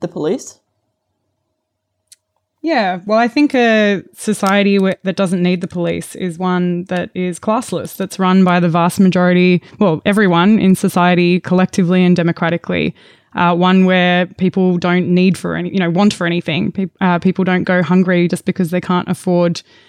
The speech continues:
Speaker 2: uh, to buy food, where people aren't homeless, which, by the way, is, it's basically illegal to be homeless and to, you know, sleep outside a shop or whatever in most countries on earth, um, where, you know,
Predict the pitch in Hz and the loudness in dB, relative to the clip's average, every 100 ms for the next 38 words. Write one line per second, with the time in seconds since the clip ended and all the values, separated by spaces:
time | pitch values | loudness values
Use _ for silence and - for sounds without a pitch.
0 | _ - 175 175 - 180 175 170 - 254 | _ -6 -2 0 0 0 0 -2 0 2
1 | 247 240 208 - _ _ - 185 190 185 | 4 2 0 -4 _ _ -4 0 0 0
2 | 190 180 175 - 214 233 233 220 247 - | 0 0 -2 -2 0 4 4 4 2 -2
3 | - - _ - 190 185 - 175 175 175 | -16 -20 _ -8 -6 -4 -2 0 2 2
4 | 175 175 175 - - - 170 180 185 196 | 0 -2 -4 -4 -8 -6 -6 -4 -2 2
5 | 208 208 220 196 190 214 208 202 202 202 | 2 2 2 2 4 4 4 4 4 2
6 | 190 185 185 180 190 170 190 - 190 196 | 2 0 0 0 0 0 -2 0 0 0
7 | 190 202 202 202 202 196 202 196 190 196 | 0 0 0 0 0 0 0 2 2 2
8 | 214 175 175 202 214 208 214 208 196 175 | 2 2 2 0 0 0 2 2 2 2
9 | 240 - - - - - - 196 196 196 | 0 -4 -20 -20 -20 -8 0 2 4 4
10 | 196 - 202 196 196 190 185 - 208 185 | 2 -2 0 2 4 4 2 0 0 2